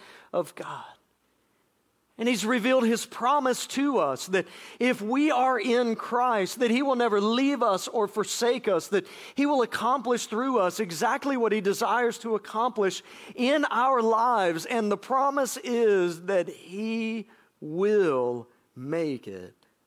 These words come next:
happen. The promise made to Jacob here is the promises that we have received in Christ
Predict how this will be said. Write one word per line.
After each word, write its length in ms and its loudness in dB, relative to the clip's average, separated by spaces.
happen. 400 -18
The 80 -8
promise 580 -4
made 320 -4
to 120 -4
Jacob 480 -4
here 420 -2
is 140 -4
the 60 -6
promises 720 -2
that 160 2
we 420 -2
have 220 -2
received 760 -2
in 440 0
Christ 680 -8